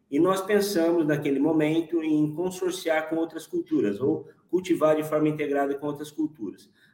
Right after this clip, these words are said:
A partir de dois mil e doze, começamos a estudar, nós entendemos, é, buscamos informações, né? É, havíamos visto que a, a, o cacau havia sido plantado na década de setenta no estado,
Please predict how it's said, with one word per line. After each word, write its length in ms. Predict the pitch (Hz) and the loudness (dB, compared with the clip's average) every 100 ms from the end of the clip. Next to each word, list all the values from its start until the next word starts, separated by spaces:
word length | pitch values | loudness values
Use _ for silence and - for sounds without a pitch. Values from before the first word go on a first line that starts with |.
| - | -8
A 40 | |
partir 300 | 175 180 208 | -2 0 0
de 40 | |
dois 260 | 202 190 190 | 8 8 10
mil 100 | 175 | 6
e 40 | |
doze, 260 | 160 170 170 | 6 4 4
começamos 420 | 160 147 147 139 | 0 -2 -2 0
a 80 | 143 | 2
estudar, 760 | 139 - 165 143 151 165 - - - _ | 0 0 0 2 2 0 -6 -16 -20 _
nós 160 | 127 131 | -4 0
entendemos, 840 | 160 170 156 151 165 165 139 - | 0 2 2 4 4 4 2 0
é, 340 | - 135 120 - | 2 4 4 -2
buscamos 480 | 151 - 170 175 135 | -8 0 2 2 2
informações, 760 | 131 131 120 113 - 139 165 143 | 0 -2 -2 -4 -4 -2 0 -2
né? 200 | 147 160 - _ _ _ | -4 -6 -10 _ _ _
É, 800 | 120 120 120 120 120 120 117 - - | -2 2 4 4 2 0 -2 -6 -2
havíamos 580 | 135 135 135 175 165 127 127 104 | 0 0 4 4 4 0 -6 -8
visto 360 | 120 151 147 127 | -2 -2 -2 -10
que 160 | - 139 | -2 0
a, 120 | 131 | 2
a, 840 | 120 104 104 110 110 107 104 107 | 2 -2 -4 -6 -6 -6 -6 -8
o 80 | 117 | -6
cacau 360 | 143 135 147 151 | -4 0 4 4
havia 260 | 127 165 | 4 0
sido 240 | 165 - - | -2 -8 -8
plantado 380 | 139 131 127 | -8 -2 0
na 100 | 127 | 0
década 420 | 120 131 123 127 113 | 0 -2 -4 -6 -8
de 120 | - | -8
setenta 580 | - 139 - 139 135 117 | -6 -6 -2 -2 -2 -4
no 80 | |
estado, 580 | 113 - 127 127 110 104 | -6 -6 -4 -2 -4 -6